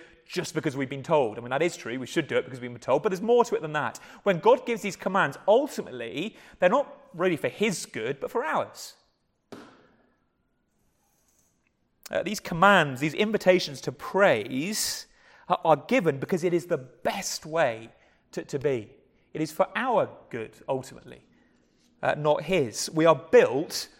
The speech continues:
to praise. Uh, we're built to, to give out glory to another.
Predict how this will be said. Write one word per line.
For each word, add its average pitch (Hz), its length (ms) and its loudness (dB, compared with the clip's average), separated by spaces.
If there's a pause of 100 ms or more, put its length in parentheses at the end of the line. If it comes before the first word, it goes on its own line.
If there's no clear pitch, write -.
(140)
to 156 100 -2
praise. 139 800 0 (1900)
Uh, 131 100 -4
we're 131 200 0 (320)
built 151 600 0 (800)
to, - 80 -8
to - 180 -8
give 151 440 -2
out 156 460 -6 (200)
glory 123 460 -2 (420)
to 127 140 -6
another. 123 340 -6